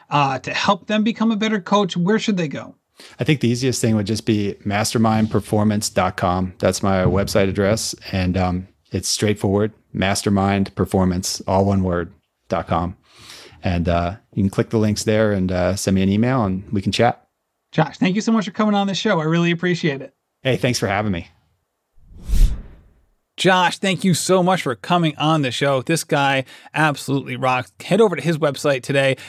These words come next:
Speaker 1: mastermind performance dot com, if you wanna learn more about him or if you're thinking about working with Josh. He's definitely an awesome guy, that is for sure, with so much information. We were just scratching the surface today on a lot of this stuff, but I'm so glad that we did it. Also, big shout out to Brio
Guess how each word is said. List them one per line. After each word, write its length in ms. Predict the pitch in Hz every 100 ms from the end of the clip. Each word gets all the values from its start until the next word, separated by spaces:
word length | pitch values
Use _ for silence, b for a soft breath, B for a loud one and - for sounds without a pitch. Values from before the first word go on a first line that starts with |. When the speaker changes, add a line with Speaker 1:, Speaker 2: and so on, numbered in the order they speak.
| 117
Speaker 1:
mastermind 560 | 175 196 - 160 147
performance 400 | - 123 131 131
dot 180 | - 185
com, 220 | - 143
if 100 | 127
you 60 | 139
wanna 160 | 139 131
learn 240 | 131 127
more 340 | 127 131 127 B B -
about 420 | 127 120 123 117
him 300 | - 220 220 -
or 220 | 180 190
if 100 | 165
you're 80 | 208
thinking 320 | 185 160 180
about 260 | 170 175 151
working 320 | 208 262 185
with 140 | 123
Josh. 320 | - 113 113
He's 160 | 175 143
definitely 480 | 165 156 180 156 143 B B 120
an 100 | 135 135
awesome 380 | 135 135 127
guy, 320 | 123 113 98 -
that 200 | 143 143
is 120 | 131 -
for 100 | 117
sure, 260 | - 131
with 140 | 127 -
so 240 | - 226
much 180 | 175 143
information. 440 | 127 127 127 -
We 80 | 165
were 60 | 180
just 180 | 127
scratching 400 | - 151 135 127
the 40 | 117
surface 340 | - 135 117
today 340 | - 113 104 98
on 80 | 120
a 40 | 110
lot 240 | 120 123
of 60 | 120
this 160 | 110
stuff, 300 | - 120 113 -
but 200 | - 160
I'm 80 | 135
so 240 | - 160 135
glad 400 | 143 131 123 120 B B -
that 200 | 156 139
we 140 | 127
did 200 | 120 156
it. 120 | 160 -
Also, 300 | 202 - 156
big 200 | 190 180
shout 200 | 185 175
out 240 | 170 135
to 80 | 127
Brio 500 | - 165 180 175